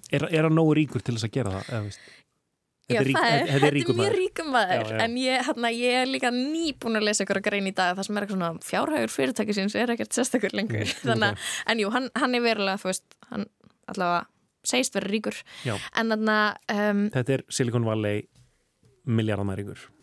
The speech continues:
Speaker 2: Jú, hann er sem sagt, um, hvað maður að segja, um, þessi heimildamynd um hann, þarna á Netflix, uh, ég,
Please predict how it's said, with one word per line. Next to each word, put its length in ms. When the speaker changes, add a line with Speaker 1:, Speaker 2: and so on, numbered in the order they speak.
Speaker 2:
Jú, 220
hann 240
er 60
sem 100
sagt, 420
um, 640
hvað 140
maður 80
að 60
segja, 300
um, 420
þessi 260
heimildamynd 720
um 180
hann, 200
þarna 480
á 100
Netflix, 720
uh, 360
ég, 280